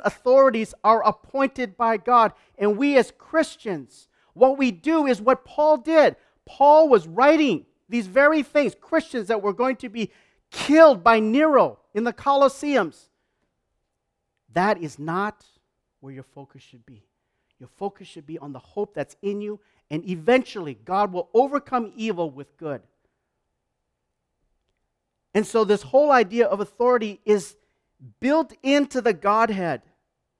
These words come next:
right here in Ephesians chapter one, where it says that Jesus himself was under authority and that the Father is his God. How can that be? Jesus is God.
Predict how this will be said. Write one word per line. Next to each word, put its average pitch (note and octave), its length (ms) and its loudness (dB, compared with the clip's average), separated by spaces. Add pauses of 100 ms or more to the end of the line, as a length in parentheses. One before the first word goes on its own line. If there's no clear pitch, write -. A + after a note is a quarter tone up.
(120)
right A3+ 300 -4
here C4 180 -2
in B3 80 -2
Ephesians A3 540 -12
chapter G3+ 380 -12
one, G3 400 -8 (480)
where A3+ 200 4
it A3+ 60 0
says G3+ 280 -2
that G3 240 -2
Jesus C4 440 -6
himself C#4+ 680 -2
was G#3 240 -4
under A#3 300 0
authority A#3 720 -2 (280)
and B3 140 0
that B3+ 160 0
the B3 80 0
Father C#4+ 540 2
is B3 300 -2
his C#4 220 -2
God. B3 520 -2 (800)
How A#3+ 140 -12
can A#3+ 180 -10
that B3 180 -6
be? D#3+ 140 -10
Jesus G3 420 -20
is G3 140 -20
God. F#3 400 -14